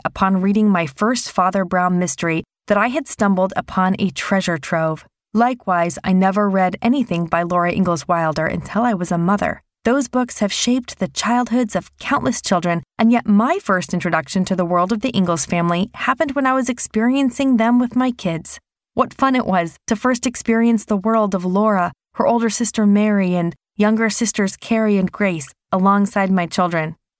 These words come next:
I sometimes recommend books by Natalie Babbitt to friends,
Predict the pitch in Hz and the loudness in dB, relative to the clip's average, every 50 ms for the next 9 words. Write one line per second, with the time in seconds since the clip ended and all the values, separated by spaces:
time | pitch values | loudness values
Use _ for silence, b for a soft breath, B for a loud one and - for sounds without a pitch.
0 | _ _ 220 214 202 - 247 240 247 233 233 208 190 185 - - 196 190 - - | _ _ 0 0 2 2 2 2 2 2 2 0 0 0 0 0 0 0 0 0
1 | 196 190 180 180 160 135 - 175 - - - - 175 165 170 170 170 156 160 170 | 0 0 0 0 -2 0 -2 -2 -2 -4 -4 -2 -2 0 0 0 0 0 0 2
2 | 180 202 214 190 - 226 226 208 185 151 - - 160 139 - - 151 - - 95 | 2 2 2 2 2 2 2 0 0 -2 -4 -6 -8 -6 -4 -2 -2 -2 -2 -4
3 | 220 - - | -6 -8 -10